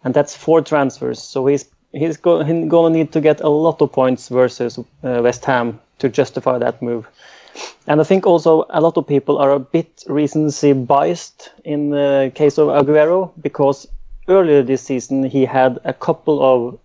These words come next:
prime home games against Aston Villa and Southampton, which had just conceded nine goals to Leicester. He had those two games at home, and in those two games he played twelve minutes versus Aston Villa and played ninety versus Southampton and got a single goal.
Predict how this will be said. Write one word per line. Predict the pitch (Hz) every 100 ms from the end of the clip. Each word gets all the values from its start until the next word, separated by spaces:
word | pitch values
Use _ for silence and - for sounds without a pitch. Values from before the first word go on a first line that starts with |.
| _
prime | - 151 151 165 160
home | 147 143 131 127
games | 127 117 113 117
against | 135 127 -
Aston | 151 147 160
Villa | 147 143 156 -
and | 131 123
Southampton, | - 139 147 143 - 175 160 -
which | -
had | 127 113
just | 127 147 -
conceded | 143 - 139 127
nine | 127 135 139
goals | 135 143 147 - - - - - _ _
to | 135
Leicester. | 147 151 185 185 - -
He |
had | 143 143
those | 156 175 -
two | 156 151
games | 143 135
at | 135
home, | - 143 127 113 _
and | 127 131
in | 131 131
those | 131 156 160
two | - 151 147 139
games | 147 151 -
he | 131
played | - 135 127 -
twelve | - 165 175
minutes | 170 160 160 -
versus | 143 - 139 -
Aston | 143 151
Villa | 147 151 160 - -
and | 131 131 -
played | 123 123
ninety | 135 143 147
versus | 143 139 139 -
Southampton | 139 139 143 - 127
and | 123
got | 131 -
a |
single | 131 - 151 147 139
goal. | 139 123